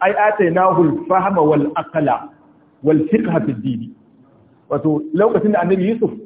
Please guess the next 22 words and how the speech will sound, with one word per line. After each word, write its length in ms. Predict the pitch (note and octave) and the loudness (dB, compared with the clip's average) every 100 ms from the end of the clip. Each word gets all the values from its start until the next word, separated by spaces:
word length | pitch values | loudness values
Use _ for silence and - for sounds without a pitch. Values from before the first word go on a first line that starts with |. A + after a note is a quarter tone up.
| - _ _ _ | -20 _ _ _
ya 160 | B2+ E3+ | 0 0
kai 180 | G#3 G#3 | 2 2
ga 160 | F3 - | 2 0
ashuddahu, 840 | - G3 D#3+ C3+ C#3+ B2 B2+ - - - - _ - | 0 0 -2 0 0 0 -2 -4 -10 -20 -20 _ 2
sai 120 | F3+ | 4
muka 300 | F#3+ G3+ F#3+ | 4 4 2
bashi 360 | D3+ E3+ E3+ E3 | 2 2 2 0
al-fahma 560 | D#3 C#3+ - F3+ F#3 D#3 | 0 -2 -2 0 2 2
wal 180 | C#3 | 0
aql, 340 | D3+ D3 C#3+ A#2+ | -2 -4 -4 -6
shine 240 | G3 F#3+ - | -4 -4 -2
fahimta 420 | D3+ C#3 F3 E3+ B2+ | -4 -2 -2 -2 -2
da 60 | |
ganewa, 580 | A#2+ D3+ C#3 A2+ A2+ G#2 - _ _ - | -2 -2 0 -4 -6 -8 -14 _ _ -2
wal 140 | D3+ C#3+ | 0 0
fiqha 320 | - - E3+ D#3 | 0 0 0 -2
fid 140 | C#3+ | -2
din, 360 | D3+ D#3+ D3 - - - _ _ C3 | 0 0 0 -6 -12 -20 _ _ -10
da 100 | C#3 | -4
kuma 160 | D#3+ | -2
ilimin 320 | D#3+ E3 D#3 C#3+ | 0 0 -2 -4
addini. 380 | - A2+ G#2 | -8 -10 -12